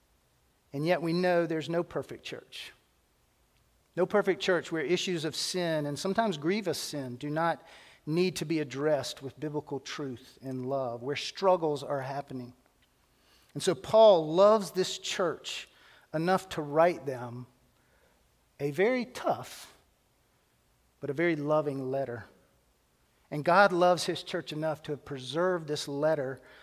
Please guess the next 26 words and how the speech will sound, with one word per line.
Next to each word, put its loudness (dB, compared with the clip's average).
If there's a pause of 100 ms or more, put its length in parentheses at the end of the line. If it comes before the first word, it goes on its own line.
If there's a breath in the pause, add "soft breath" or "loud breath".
(200 loud breath)
to -8
speak -2
to -4
us 0
and -6
to -6
equip -2
us 0
as -6
his -6
saints -6
to -6
work -4
properly -2
and -6
to -4 (220 loud breath)
walk 4
worthily 0
and -6
to -8
witness -4
faithfully -4
together -4
in -8
the -8
body. -10